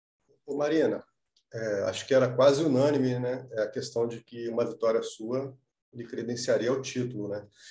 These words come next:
Mas a gente não tem nem ainda a luta marcada, né, da Rose com a Carla. Você ouviu algum burburinho sobre datas e tudo mais? É,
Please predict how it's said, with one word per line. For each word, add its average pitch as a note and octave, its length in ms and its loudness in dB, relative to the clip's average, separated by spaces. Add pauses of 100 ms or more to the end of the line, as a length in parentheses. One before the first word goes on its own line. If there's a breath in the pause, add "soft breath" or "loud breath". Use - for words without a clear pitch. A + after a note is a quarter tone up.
(260 loud breath)
Mas G2+ 240 -4
a G2+ 40 -4
gente A2+ 240 -8
não B2+ 100 -4
tem B2+ 140 0
nem B2+ 260 2
ainda D3+ 360 2
a C#3+ 40 4
luta C#3+ 220 2
marcada, A#2+ 540 0
né, G#2+ 120 -4
da G#2+ 140 -4
Rose A2 380 -8
com C3 80 0
a A#2+ 80 2
Carla. G2+ 420 -4 (600 soft breath)
Você - 160 -4
ouviu C3 200 4
algum E3+ 240 6
burburinho C#3+ 520 2
sobre B2 300 -4
datas C3+ 680 2
e A#2+ 80 -14
tudo A2+ 180 -12
mais? C3 760 0
É, G#2 800 2